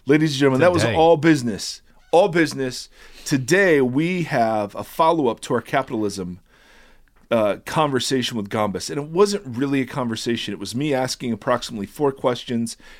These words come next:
Speaker 1: and Gombis talking for an hour.
Speaker 2: <laughs>
Speaker 1: And, and we all were kind of shellacked by that one. Um, and I had loads of, uh, response on social media, um,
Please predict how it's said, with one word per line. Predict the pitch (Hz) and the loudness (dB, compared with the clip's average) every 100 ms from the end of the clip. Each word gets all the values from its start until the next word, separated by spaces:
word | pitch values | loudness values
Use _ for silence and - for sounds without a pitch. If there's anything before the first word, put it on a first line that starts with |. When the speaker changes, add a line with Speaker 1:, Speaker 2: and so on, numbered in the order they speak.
| - | -10
Speaker 1:
and | 117 | -4
Gombis | 127 135 123 151 | 0 0 0 0
talking | 131 120 131 | 0 0 -2
for | - 120 | -2 0
an | 123 | 2
hour. | 127 92 - | 2 0 -10
Speaker 2:
<laughs> | - - - - - _ _ _ - - - - 147 - 160 147 | -18 -20 -20 -20 -20 _ _ _ -20 -18 -18 -14 -14 -12 -8 2
Speaker 1:
And, | 156 160 147 143 127 _ - | 4 6 4 0 -6 _ -2
and | 143 143 | -2 0
we | 156 160 | 0 4
all | 165 220 | 4 4
were | 202 151 135 120 _ | 4 2 2 -2 _
kind | - 151 | -6 -6
of | 127 | -4
shellacked | - - 139 135 147 135 - - - - _ - | -6 0 2 4 4 4 0 -16 -18 -20 _ -2
by | 127 120 | 0 4
that | 123 113 | 2 2
one. | 104 85 85 _ _ - - _ _ | -4 -12 -14 _ _ -20 -20 _ _
Um, | 135 135 127 117 107 101 98 - | 2 4 4 4 2 -2 -6 -4
and | 123 127 120 | -2 0 0
I | 117 123 - | 0 -4 -4
had | 127 117 | -4 -4
loads | 123 135 156 135 | 2 4 4 0
of, | 131 110 101 - - 113 | 2 0 -2 -16 -14 -8
uh, | 110 | -6
response | 113 - 127 127 120 113 | -6 -6 -2 -2 -2 -10
on | |
social | 101 110 - 98 | -10 -10 -8 -6
media, | 117 135 131 127 123 117 _ _ _ _ _ - | -2 0 2 2 0 -4 _ _ _ _ _ -2
um, | 120 113 107 104 98 92 90 90 | 0 2 0 -2 -4 -6 -10 -14